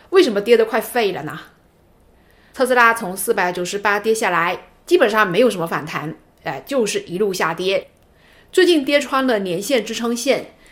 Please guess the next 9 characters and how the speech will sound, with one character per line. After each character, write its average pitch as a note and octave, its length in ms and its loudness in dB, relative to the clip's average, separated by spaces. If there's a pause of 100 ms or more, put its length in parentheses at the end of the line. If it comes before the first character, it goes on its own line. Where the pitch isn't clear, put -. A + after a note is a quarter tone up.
(160)
下 E4+ 200 6
方 D#4+ 200 4
防 A3+ 180 0
守 B3+ 160 2
点 G3+ 240 0
位 F#3 140 2
空 G3+ 240 -6
缺， G#3 460 0 (560)
但 G#3+ 260 2